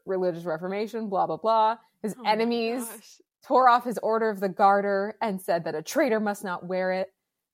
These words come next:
Speaker 1: And Willi-, uh, Cromwell responds, "This then is my reward for faithful service." And then he's
Speaker 2: Ooh.
Speaker 1: imprisoned in the Tower of London.
Speaker 2: Ooh.
Speaker 1: And they have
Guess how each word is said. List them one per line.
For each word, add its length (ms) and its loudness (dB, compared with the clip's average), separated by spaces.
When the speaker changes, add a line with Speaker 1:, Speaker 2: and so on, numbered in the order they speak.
Speaker 1:
And 200 2
Willi-, 320 2
uh, 200 4
Cromwell 400 2
responds, 520 -2
"This 220 0
then 160 0
is 160 -6
my 140 0
reward 420 -2
for 140 -6
faithful 440 -6
service." 680 -4
And 160 0
then 100 2
he's 140 -2
Speaker 2:
Ooh. 180 -2
Speaker 1:
imprisoned 380 0
in 80 0
the 100 -2
Tower 440 2
of 100 -4
London. 580 -4
Speaker 2:
Ooh. 640 -8
Speaker 1:
And 200 4
they 220 4
have 440 4